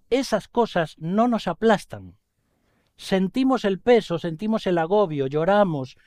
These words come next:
clamamos a Dios, pero eso no puede aplastarnos.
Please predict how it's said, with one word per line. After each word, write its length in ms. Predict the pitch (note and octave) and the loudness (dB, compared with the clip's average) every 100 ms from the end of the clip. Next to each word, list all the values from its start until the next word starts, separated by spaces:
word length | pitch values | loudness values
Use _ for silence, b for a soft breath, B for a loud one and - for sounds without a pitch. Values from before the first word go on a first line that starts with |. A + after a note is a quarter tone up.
| b b b | b b b
clamamos 560 | F3 F#3 G#3+ A#3+ A3+ F#3 | 2 4 4 4 2 0
a 80 | |
Dios, 400 | F#3+ G#3+ F#3+ - _ _ _ _ _ - | 0 0 0 -4 _ _ _ _ _ -2
pero 320 | F3 F3 F3 | 0 2 0
eso 280 | G3+ G#3 F#3+ | -2 -2 -2
no 300 | F3 G3+ A#3 | 0 0 0
puede 340 | - G3 F#3+ | 0 0 0
aplastarnos. 800 | E3 D3+ C#3+ C#3 G#2 E2+ - - | 0 -2 -6 -8 -10 -16 -20 -20